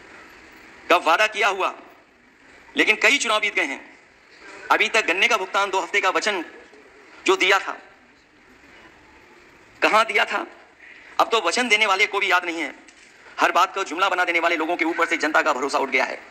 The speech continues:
इसीलिए बहुमत की सरकार नहीं है, ये सहयोग से चलने वाली सरकार है। डबल इंजन के नाम पर उत्तर प्रदेश को टकराहट के सिवा कुछ हासिल नहीं हुआ है। उत्तर प्रदेश में प्रभुत्व की लड़ाई दो लोगों को आपस में लड़ा रही है,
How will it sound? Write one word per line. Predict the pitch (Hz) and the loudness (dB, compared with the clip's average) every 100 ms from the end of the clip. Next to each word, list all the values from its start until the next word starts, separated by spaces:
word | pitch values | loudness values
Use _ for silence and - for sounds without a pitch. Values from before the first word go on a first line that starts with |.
| - - - | -20 -10 -2
इसीलिए | - 196 180 | 2 2 2
बहुमत | 147 185 - | -2 -6 -4
की | 196 | -6
सरकार | 156 147 143 | -4 -4 -4
नहीं | 127 | -6
है, | - - - - | -12 -16 -18 -8
ये | 139 180 | 0 2
सहयोग | - 165 233 | 2 -2 -2
से | - | -4
चलने | - 185 | -2 0
वाली | 165 156 | 0 -2
सरकार | 131 - - | -4 -4 -6
है। | - - - - - - - | -10 -20 -20 -20 -12 -10 0
डबल | 185 220 | 2 2
इंजन | 220 220 | 0 -2
के | 196 | 2
नाम | 190 | 0
पर | 208 233 - - - - - - - | 0 -4 -6 -18 -20 -20 -20 -20 -4
उत्तर | 175 185 247 | -2 2 2
प्रदेश | 214 220 | 2 0
को | 220 | 0
टकराहट | 220 180 175 175 | -2 0 2 2
के | - | 0
सिवा | 226 214 | -2 -2
कुछ | 185 170 | -2 -4
हासिल | 170 | -2
नहीं | 170 | -2
हुआ | 156 139 | -2 -4
है। | - - - - - - - | -6 -18 -20 -20 -20 -8 -2
उत्तर | 185 196 | 2 2
प्रदेश | 180 180 | 2 2
में | 185 | 0
प्रभुत्व | 180 180 - 208 | -2 -4 -4 -4
की | 185 | 0
लड़ाई | 165 185 156 - - - _ - - - | 2 2 -2 -14 -20 -20 _ -20 -14 -4
दो | 190 | 0
लोगों | 190 | 0
को | 190 | 2
आपस | 160 170 220 | 2 2 2
में | 202 | 4
लड़ा | 175 170 | 4 4
रही | 165 | 0
है, | 147 135 | -2 -4